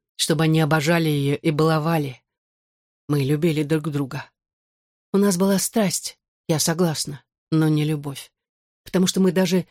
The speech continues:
не знали, что такое любовь. Ты не можешь отрицать то, что было.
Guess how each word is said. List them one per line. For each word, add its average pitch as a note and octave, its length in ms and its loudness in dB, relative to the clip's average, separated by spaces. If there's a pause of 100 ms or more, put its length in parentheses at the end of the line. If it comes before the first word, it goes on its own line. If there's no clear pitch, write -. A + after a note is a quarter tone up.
(120)
не F#3+ 180 4
знали, E3+ 400 0
что - 200 -4
такое D3 320 -4
любовь. C#3+ 460 -8 (920)
Ты D3 120 -2
не C#3 140 0
можешь D3 460 -2
отрицать D3 560 -4
то, C3+ 120 -6
что - 200 -8
было. C#3 300 -16